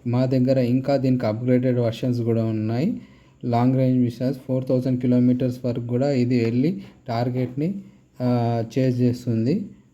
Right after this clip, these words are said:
అటాక్ చేస్తుంది" అని చెప్పేసి ఇరాన్ కూడా ప్రక-, So, ఈ సేజిల్ మిసైల్ యొక్క ప్రత్యేకం, స్పెషల్ ఏంటిది? ఇది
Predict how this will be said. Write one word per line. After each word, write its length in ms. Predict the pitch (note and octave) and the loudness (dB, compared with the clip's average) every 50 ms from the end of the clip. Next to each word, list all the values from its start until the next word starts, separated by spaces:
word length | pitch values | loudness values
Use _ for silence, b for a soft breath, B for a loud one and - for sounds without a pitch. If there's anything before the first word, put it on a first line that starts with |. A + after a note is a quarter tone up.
| _ - | _ -10
అటాక్ 380 | A#2+ B2+ C3+ C3 B2+ B2 - | -2 0 0 0 0 0 -2
చేస్తుంది" 420 | B2+ A#2+ B2 - B2+ A#2+ A#2 A#2 A2+ | -2 -2 -2 -4 -4 -4 -2 -2 -2
అని 200 | A2+ A#2 A#2 A#2 | -2 -2 -2 -2
చెప్పేసి 420 | A2 A2+ - C3+ C3 C3+ - F#3+ | -4 -2 -4 -6 -6 -4 -6 -6
ఇరాన్ 420 | F#3+ B2 B2 B2 B2+ B2 B2 B2+ | -4 -2 0 0 2 2 2 2
కూడా 160 | A#2 B2 C#3+ D#3 | 0 0 -2 -2
ప్రక-, 600 | - B2 A#2 A2+ - _ _ _ _ - - D3+ | -2 -4 -6 -6 -6 _ _ _ _ -10 -6 -4
So, 160 | D3+ D3+ D3 | -4 -4 -2
ఈ 140 | C#3+ D3 C#3 | -2 -2 -2
సేజిల్ 480 | C#3 - D3 C#3 C#3+ D3 D#3 D3+ D3+ | -2 0 0 0 2 2 2 2 2
మిసైల్ 440 | D3 C#3 C3 - - C#3 C3+ C3+ C#3 | 2 0 -2 -2 -4 -4 -2 -2 -2
యొక్క 200 | C#3 C3+ C3 C3 - - - - | -2 -2 -4 -4 -10 -14 -10 -8
ప్రత్యేకం, 680 | B2 B2 - C3+ B2+ - C#3+ C3 B2 A#2+ A#2+ B2 - - - b b b b b b | -8 -6 -6 -8 -8 -4 -2 0 0 0 0 -2 -8 -12 -18 b b b b b b
స్పెషల్ 440 | - _ C#3+ C3 C3+ - D3+ C3+ B2+ | -8 _ -4 -4 0 0 0 2 2
ఏంటిది? 440 | A#2+ G#2+ G#2 G#2+ G#2+ G#2 A2 B2 - b b b b b b b b _ - | 0 0 -2 -4 -4 -6 -8 -10 -12 b b b b b b b b _ -4
ఇది 320 | C#3 C#3+ C#3+ D#3 E3 E3+ | -2 0 0 0 0 -2